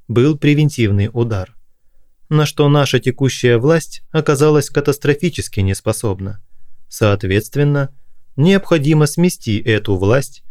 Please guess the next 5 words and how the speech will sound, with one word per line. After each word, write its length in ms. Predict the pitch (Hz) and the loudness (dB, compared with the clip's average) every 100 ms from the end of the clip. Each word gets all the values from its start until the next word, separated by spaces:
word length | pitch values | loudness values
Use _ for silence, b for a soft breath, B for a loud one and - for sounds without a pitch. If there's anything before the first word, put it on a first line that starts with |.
| - - | -6 2
и 100 | 170 | 2
учредить 580 | 165 - 160 147 156 | 2 0 0 2 0
новую, 560 | 165 175 98 98 98 104 - - | 0 0 0 -2 -6 -10 -20 -6
правильную. 640 | - 170 107 98 95 95 - - - - - - - _ _ | 0 2 2 0 -4 -8 -14 -18 -20 -20 -20 -20 -20 _ _
М-да. 640 | 117 110 113 107 98 90 | 0 2 4 4 2 -2